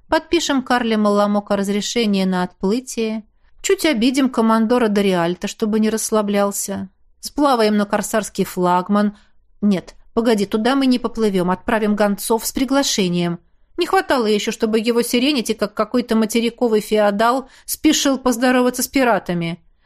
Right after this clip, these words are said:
Да, гонец, так будет лучше. Что там, экселленсе?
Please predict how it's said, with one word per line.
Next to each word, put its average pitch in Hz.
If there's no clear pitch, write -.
Да, 202
гонец, 220
так 262
будет 254
лучше. 175
Что -
там, 220
экселленсе? 185